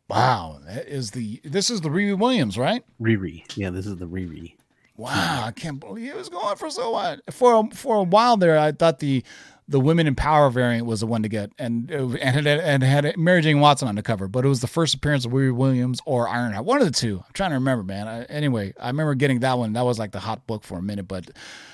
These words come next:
Speaker 1: that's pretty amazing that Riri Williams' book made this list. A hundred seventeen units sold for a hundred fifty-eight grand. Wow.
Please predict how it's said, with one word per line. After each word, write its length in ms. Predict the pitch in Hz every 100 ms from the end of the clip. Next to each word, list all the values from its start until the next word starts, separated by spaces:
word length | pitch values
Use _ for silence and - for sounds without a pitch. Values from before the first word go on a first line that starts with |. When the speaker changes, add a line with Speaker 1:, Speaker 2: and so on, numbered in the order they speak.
| - -
Speaker 1:
that's 100 | 180
pretty 160 | 254 226
amazing 380 | 196 208 156 147
that 200 | 135 123
Riri 300 | 156 170 147
Williams' 360 | 156 156 117
book 260 | 98 110 -
made 220 | 117 104
this 180 | 104 120
list. 400 | 117 87 - -
A 60 | 110
hundred 300 | 143 214 185
seventeen 440 | - 175 147 165
units 260 | 147 143 120
sold 180 | 117 98
for 80 | 104
a 40 |
hundred 200 | 117 120
fifty-eight 400 | 123 - 117 113
grand. 460 | 87 101 101 82 71
Wow. 440 | 90 90 76 -